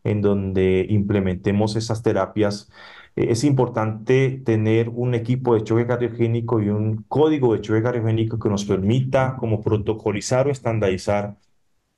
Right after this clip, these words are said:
estas estrategias de identificar tempranamente los pacientes, hacer una monitoría y una intervención temprana,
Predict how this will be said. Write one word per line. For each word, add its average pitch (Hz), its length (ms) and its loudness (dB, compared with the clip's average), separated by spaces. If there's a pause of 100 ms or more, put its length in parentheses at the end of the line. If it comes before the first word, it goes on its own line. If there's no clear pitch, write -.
estas 117 360 -2
estrategias 90 680 -4
de 98 140 2
identificar 101 680 -2
tempranamente 131 680 0
los 117 140 2
pacientes, 110 720 -2
hacer 107 220 -6
una 117 180 2
monitoría 110 920 0
y 104 140 -2
una 104 280 0
intervención 101 680 -2
temprana, 120 720 -2